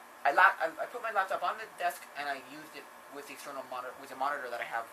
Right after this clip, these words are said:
connected to the computer now. And holy frickin' moly, did I use that for, like, a year and a bit?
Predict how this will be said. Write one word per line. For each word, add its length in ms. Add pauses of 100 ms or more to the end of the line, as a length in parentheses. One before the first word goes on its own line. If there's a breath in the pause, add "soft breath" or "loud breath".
(120)
connected 240
to 80
the 160
computer 240
now. 240 (400)
And 140 (500)
holy 640 (240)
frickin' 400
moly, 320
did 80
I 160
use 160
that 160
for, 160
like, 280 (760)
a 320
year 400
and 640
a 60
bit? 180